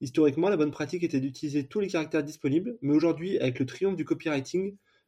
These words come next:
mieux vaut un titre qui claque qu'une longue description vide de sens. Le cinquième point concerne la multiplication des assets créatifs. Sur Performance Max, il y a la possibilité d'intégrer jusqu'à vingt bannières et cinq vidéos.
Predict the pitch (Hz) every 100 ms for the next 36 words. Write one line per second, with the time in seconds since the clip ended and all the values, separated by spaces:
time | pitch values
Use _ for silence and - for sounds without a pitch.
0 | - 160 180 175 165 160 165 - 147 143
1 | 180 - 139 - 156 165 160 - 135 175
2 | 170 160 147 135 120 - - _ _ _
3 | _ _ _ _ _ _ _ _ _ _
4 | _ - 139 185 180 170 196 190 147 175
5 | 151 165 165 160 156 170 185 147 139 165
6 | - 151 - 123 - _ _ _ - -
7 | 175 175 151 156 160 202 - - 139 165
8 | 160 156 156 151 185 - 139 165 139 127
9 | 131 165 185 165 180 190 135 180 175 160
10 | 131 110